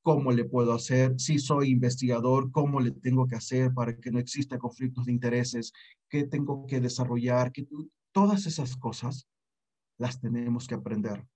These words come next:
¿sí? Y las tenemos que aprender en esa, en ese proceso de las, este, eh, eh, de la escuela, ¿sí? Yo soy de la idea de la escuela, ¿sí?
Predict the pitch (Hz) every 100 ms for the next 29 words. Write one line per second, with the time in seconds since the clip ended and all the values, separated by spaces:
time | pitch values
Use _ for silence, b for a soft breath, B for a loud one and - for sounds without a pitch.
0 | _ _ 120 131 - B B B 139 143
1 | 143 156 175 175 165 147 135 131 131 135
2 | 131 - 135 143 143 147 143 B B B
3 | B 131 139 - - 127 - 160 - 127
4 | 127 - b b b - 120 151 151 139
5 | 135 139 127 - 127 131 127 120 120 120
6 | 120 120 123 _ _ _ - 143 131 160
7 | 160 131 180 170 - _ _ _ _ -
8 | 151 190 190 190 175 165 135 151 156 151
9 | 131 120 120 - 110 - _ _ - 147